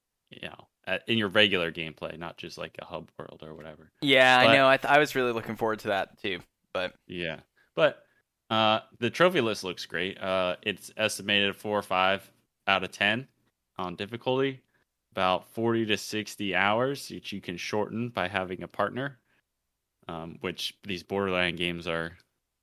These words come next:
Speaker 1: primarily meant to be played like that, right?
Speaker 2: Yes.
Speaker 1: So, so, you know, that's in most games. It's usually easier with friends,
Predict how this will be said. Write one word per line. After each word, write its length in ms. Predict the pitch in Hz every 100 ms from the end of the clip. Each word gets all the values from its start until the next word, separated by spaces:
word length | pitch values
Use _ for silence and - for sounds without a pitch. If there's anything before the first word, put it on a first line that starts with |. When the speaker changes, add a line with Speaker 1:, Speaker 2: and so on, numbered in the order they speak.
| _ -
Speaker 1:
primarily 500 | 156 156 135 110 101
meant 220 | 95 -
to 60 | -
be 120 | 87
played 280 | - 87 85
like 160 | 85
that, 160 | 82 80
right? 320 | 85 90 - _ _
Speaker 2:
Yes. 460 | 139 117 85 - - - _ _ _ _ _
Speaker 1:
So, 260 | - 80 76 _ _ _ _ _
so, 220 | - - -
you 120 | 90
know, 140 | 78 - _ _ _ _ _ _ _ _ _ _ _ _
that's 200 | 180 170 123
in 60 |
most 240 | 98 87 -
games. 340 | 85 - -
It's 120 | - 131
usually 260 | 123 131
easier 360 | 120 113 104 98
with 120 | 92
friends, 520 | - 80 - - -